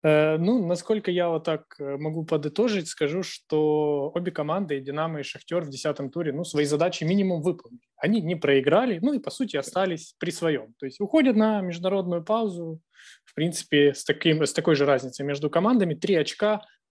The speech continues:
э, для «Динамо», не скажу, что очень много, для «Шахтера» не скажу, что очень мало. И все, вся борьба еще впереди, я думаю, вы со мной согласитесь, что слишком много еще будет.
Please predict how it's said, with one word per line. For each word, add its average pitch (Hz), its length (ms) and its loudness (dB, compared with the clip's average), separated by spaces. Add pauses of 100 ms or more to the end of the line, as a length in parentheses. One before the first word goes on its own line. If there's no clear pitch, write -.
э, 135 260 -2
для 147 200 -2
«Динамо», 147 560 -4 (140)
не 165 100 -6
скажу, 160 260 -2
что 156 120 0
очень 151 180 0
много, 208 220 0
для 147 120 -2
«Шахтера» 131 360 -6
не 123 100 -8
скажу, 127 220 -6
что - 120 -2
очень 170 200 -2
мало. 220 260 4
И 143 380 -4
все, - 840 0 (260)
вся 226 180 0
борьба 180 280 0
еще 170 180 -4
впереди, 160 360 -6
я 175 100 0
думаю, 143 220 -8
вы 143 80 -2
со 143 140 -14
мной 139 200 -4 (380)
согласитесь, 143 640 2
что 135 800 -6 (280)
слишком 202 360 4
много 127 240 4
еще 117 220 -8
будет. 123 220 -8